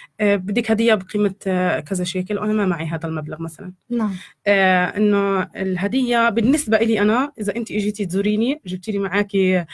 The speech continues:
Speaker 1: علبة، آه، علي بابا، عشرة
Speaker 2: نعم.
Speaker 1: شيكل، نقعد عليها أنا وياك إنه كل يوم نضل مبسوطين. <laughs>
Speaker 2: تعملي لنا قهوة.
Speaker 1: <laughs> مع القهوة بالضبط. هذا الإشي رائع بالنسبة إلي، يفوق، آه، هدية بقيمة
Speaker 2: نعم.
Speaker 1: ألف شيكل. آه،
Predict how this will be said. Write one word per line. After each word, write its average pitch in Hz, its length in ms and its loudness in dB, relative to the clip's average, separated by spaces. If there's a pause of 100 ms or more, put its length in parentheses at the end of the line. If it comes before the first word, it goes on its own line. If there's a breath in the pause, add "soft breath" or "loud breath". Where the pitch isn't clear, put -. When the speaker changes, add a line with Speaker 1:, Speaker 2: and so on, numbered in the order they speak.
(380 loud breath)
Speaker 1:
علبة، 185 480 -4 (120)
آه، 170 560 -2
علي 185 220 -4
بابا، 190 560 0
عشرة 214 140 -6
Speaker 2:
نعم. 185 100 -6
Speaker 1:
شيكل، 214 500 -2 (300 soft breath)
نقعد 202 240 -4
عليها 202 180 2
أنا 190 120 0
وياك 196 220 0
إنه 208 220 0
كل 233 60 0
يوم 247 160 2
نضل 226 220 4
مبسوطين. 240 560 2
<laughs> 277 380 0
Speaker 2:
تعملي 262 300 2
لنا 247 120 0
قهوة. 208 320 0 (260)
Speaker 1:
<laughs> 294 280 0
مع 226 120 4
القهوة 233 420 4
بالضبط. 220 500 2
هذا 226 160 2
الإشي 226 260 -2
رائع 214 280 4
بالنسبة 202 500 0
إلي، 262 400 -4
يفوق، 214 380 -6 (120)
آه، 180 280 -2 (260 loud breath)
هدية 226 320 -2
بقيمة 226 320 -6
Speaker 2:
نعم. 202 160 -2
Speaker 1:
ألف 208 60 -6
شيكل. 165 360 -8 (600 loud breath)
آه، 196 920 0